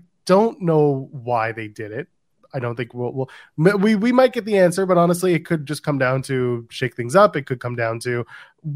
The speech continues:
Kevin Patrick wasn't working as the voice. Maybe they want to groom a different voice to be the voice of Raw once Michael Cole decides it's my time. Uh, who knows? Maybe Barrett was just like, "I want to work Mondays," and that was enough for them, and they just let him have it.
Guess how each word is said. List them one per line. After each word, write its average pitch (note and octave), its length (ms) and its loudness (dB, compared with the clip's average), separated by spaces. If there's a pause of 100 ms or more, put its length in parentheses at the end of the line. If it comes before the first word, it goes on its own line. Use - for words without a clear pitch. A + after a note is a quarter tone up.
(340)
Kevin E3 260 6
Patrick D#3 300 4
wasn't C#3 180 4
working C3+ 280 2
as A#2+ 120 -2
the B2+ 80 -2
voice. F3+ 380 4
Maybe C3+ 180 2
they B2+ 100 2
want A#2+ 180 0
to - 20 -6
groom A#2+ 260 -6
a A2+ 80 -6 (140)
different F3 400 4
voice F3 260 4
to F3+ 140 -4
be F3 100 0
the E3 120 0
voice D#3+ 280 0
of D3 140 -2
Raw D#3 220 6
once D3 420 2 (260)
Michael D3+ 340 4
Cole C#3+ 280 2
decides C3 760 0
it's C3+ 180 -8
my A2 160 -6
time. E3+ 480 4 (340)
Uh, B2 400 2 (380)
who D4 140 2
knows? F4 280 4
Maybe G#3 220 6
Barrett B3 320 6
was A#3 140 -2
just A3+ 160 -8
like, A#3 260 2
"I D3 100 2
want E3+ 300 2
to F3 100 -2
work E3 300 2
Mondays," C#3 720 0
and C3+ 200 -4
that C#3+ 180 0
was C3+ 160 0
enough C#3+ 320 2
for C#3 80 0
them, C3+ 320 2
and A2+ 100 -10
they A#2+ 60 -6
just A#2 240 -12
let B2 140 -4
him B2 80 -4
have D3+ 240 4
it. - 80 -10